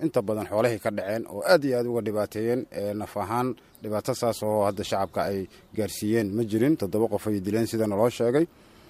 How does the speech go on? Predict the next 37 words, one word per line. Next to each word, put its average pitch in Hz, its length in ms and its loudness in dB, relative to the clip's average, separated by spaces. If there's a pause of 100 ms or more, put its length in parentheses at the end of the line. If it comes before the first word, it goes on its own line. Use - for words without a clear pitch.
(360)
Shacabka 127 380 4
intiisa 110 360 2
kale 107 380 0
aad 117 220 2
iyo 107 160 2
aad 104 140 0
ay 101 120 0
u 110 140 -2
nabad 107 260 2
qabaan. 113 400 0 (680)
Ee, 113 600 2
laakiin 120 360 2
xoolihii 123 400 6
ayay 110 460 4
aad 135 200 10 (140)
uga 113 180 2
dhaceen 104 360 0
oo 101 120 0
waxaa 98 240 -2
dhibaato 110 340 0
keentay 110 420 -4 (120)
abaartii 131 540 4
iyo 117 120 2
hadda 110 200 0
waxaa 98 160 0
iskula 110 260 0
kulmay 104 380 0 (340)
iyo 104 200 0
xoolihii 107 360 -2
oo 95 160 0
ay 90 200 -2
Al-Shabaab 92 440 -4
ka 117 120 -2
dhaceen 98 300 -2
shacabkii 92 420 -4
Soomaaliyeed. 95 600 0 (960)
Een, 104 840 0